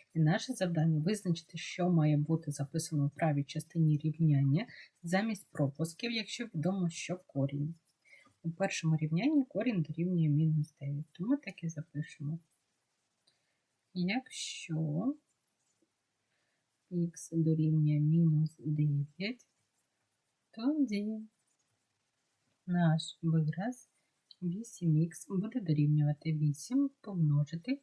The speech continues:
замість х мінус дев'ять. І таке порахувати дуже легко. Плюс на мінус буде мінус,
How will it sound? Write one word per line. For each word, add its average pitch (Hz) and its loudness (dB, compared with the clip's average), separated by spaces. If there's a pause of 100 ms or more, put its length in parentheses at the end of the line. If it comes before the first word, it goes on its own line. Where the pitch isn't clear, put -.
замість 214 -6
х - -2
мінус 165 2
дев'ять. 143 -4 (600)
І 285 -2
таке 202 -6
порахувати 165 -4
дуже 147 0
легко. 147 -2 (360)
Плюс 214 -6
на 190 0
мінус 165 4
буде 170 -2
мінус, 311 2